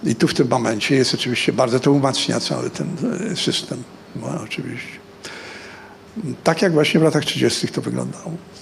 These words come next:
W różnych krajach, to nie tylko właśnie tam w Niemczech czy gdzieś, tylko w różnych krajach to wyglądało. Natomiast, e, jeszcze może ja wrócę do tej uniwersalności karty mobilizacyjnej, o której pani mówiła. Em,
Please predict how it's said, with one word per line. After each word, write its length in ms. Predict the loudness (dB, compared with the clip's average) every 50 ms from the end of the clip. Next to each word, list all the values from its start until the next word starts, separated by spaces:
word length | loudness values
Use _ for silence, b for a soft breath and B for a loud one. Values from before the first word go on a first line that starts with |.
| -18 -12 -4
W 80 | 2 4
różnych 300 | 6 6 6 4 2 0 -2
krajach, 300 | -2 -2 -2 -4 -6 -4
to 120 | -2 0
nie 140 | 0 0 0
tylko 260 | 0 0 -2 -2 -4
właśnie 360 | -4 -4 -6 -6 -6 -6 -6 -8
tam 240 | -8 -8 -8 -8 -6
w 80 | -4 -4
Niemczech 380 | -4 -4 -2 -4 -4 -4 -6
czy 100 | -6 -6
gdzieś, 280 | -4 -4 -4 -4 -4 -6
tylko 240 | -6 -4 -4 -2 0
w 60 | 2
różnych 280 | 2 2 2 2 2
krajach 240 | 2 2 2 2 0 -4
to 80 | -8
wyglądało. 540 | -10 -8 -6 -6 -6 -6 -6 -8 -8 -8 -10 -12 -14 -20 -20 -20 -14 B B B B B B B B B B B B B B B B B B B B B B B B B B B B 0
Natomiast, 500 | 2 4 6 6 6 6 4 4 2 0
e, 40 | 0 0 0
jeszcze 480 | 2 2 4 6 6 4 4 4 4
może 160 | 6 6 6 6
ja 80 | 6
wrócę 300 | 6 6 4 4 4 4
do 120 | 4 4 4
tej 280 | 6 6 6 6 6
uniwersalności 960 | 6 6 6 6 6 4 4 4 4 6 8 8 8 6 6 4 2 2 0 2
karty 320 | 2 0 2 2 2 2
mobilizacyjnej, 760 | 2 2 0 0 0 2 2 2 2 2 0 0 0 0 0 -2
o 40 |
której 220 | 0 0 0 0 0
pani 240 | 0 -2 -2 -2 -2
mówiła. 400 | -2 -4 -4 -4 -4 -4 -4 -4 B B B B B B B B B B B B 0
Em, 400 | 2 4 4 4 2 0 -2